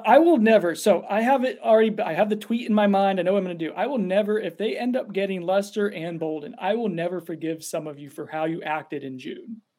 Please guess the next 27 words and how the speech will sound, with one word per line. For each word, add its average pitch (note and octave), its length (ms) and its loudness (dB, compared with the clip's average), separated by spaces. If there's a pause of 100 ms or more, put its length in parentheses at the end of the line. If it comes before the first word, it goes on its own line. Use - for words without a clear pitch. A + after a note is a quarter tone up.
(320)
I D#3+ 100 0
will D3 160 -2
remember D#3 320 -6
that G#3+ 180 -2
forever. G#3+ 460 -2 (460)
I D#3 80 -4
have C3 120 -6
taken G#3 300 -2
names, A#3+ 480 0
I D#3+ 120 -4
have D#3+ 200 -2
receipts, A#3+ 600 -10 (460)
and F#3+ 100 0
you G#3 60 4
will G#3+ 80 4
never A3 180 0
be A3+ 80 -2
able A3+ 140 -4
to A3 40 -6
say G#3+ 180 -8
shit - 260 -12
to G3 80 -8
me F#3+ 100 -4
on F#3 100 -4
the F3 60 -8
message D#3+ 340 -10
board D3+ 220 -8